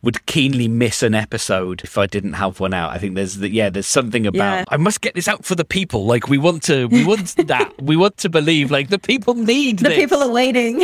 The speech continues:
Speaker 2: <laughs>
Speaker 1: The people are waiting. It's just,
Speaker 2: Yeah.
Speaker 1: we know they need this, but that not everyone knows they need it. Yeah, no,
Speaker 2: But
Speaker 1: that's
Speaker 2: to
Speaker 1: really
Speaker 2: be honest,
Speaker 1: interesting.
Speaker 2: I find that really helpful. Like,
Speaker 1: Mm.
Speaker 2: I tell myself repeatedly, literally no one's waiting. Even if they are, even if there
Speaker 1: Mm.
Speaker 2: are people <laughs> subscribed to the podcast who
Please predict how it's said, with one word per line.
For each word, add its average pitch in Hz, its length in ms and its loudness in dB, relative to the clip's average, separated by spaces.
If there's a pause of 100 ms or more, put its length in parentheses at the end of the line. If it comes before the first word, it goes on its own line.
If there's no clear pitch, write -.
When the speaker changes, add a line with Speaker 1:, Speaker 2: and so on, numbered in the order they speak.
(120)
Speaker 2:
<laughs> - 100 -18
Speaker 1:
The - 80 4
people 370 320 4
are 370 100 4
waiting. 339 480 2
It's - 100 -20
just, 247 120 -4 (200)
Speaker 2:
Yeah. 202 160 4
Speaker 1:
we 175 100 2
know 392 140 2
they 247 140 4
need 226 340 2
this, 127 220 0
but 170 160 -4
that 196 140 -2 (240)
not 156 100 2
everyone 143 300 2
knows 185 260 2
they 107 160 2
need 98 160 0
it. 104 100 -2 (120)
Yeah, 180 340 2
no, 127 160 -2
Speaker 2:
But 208 80 -2
Speaker 1:
that's 240 220 2
Speaker 2:
to - 80 0
Speaker 1:
really 240 80 4
Speaker 2:
be 240 100 4
honest, 339 300 2
Speaker 1:
interesting. - 180 0
Speaker 2:
I 294 60 2
find 302 300 2
that 247 180 2
really 202 240 2
helpful. 220 640 -2
Like, 233 180 4
Speaker 1:
Mm. 196 160 2
Speaker 2:
I 208 160 2
tell 220 220 2
myself 220 340 2
repeatedly, 202 640 0
literally 214 340 2
no 196 200 2
one's 185 260 -2
waiting. 175 460 -4 (440)
Even 269 200 4
if - 200 0 (140)
they 220 200 2
are, 240 240 2
even 220 180 0
if 254 120 0
there 269 100 4
Speaker 1:
Mm. 208 60 0
Speaker 2:
are 226 100 2
people 254 220 0
<laughs> - 120 0
subscribed 285 460 0
to - 80 -4
the 302 80 0
podcast 269 540 0
who 247 80 0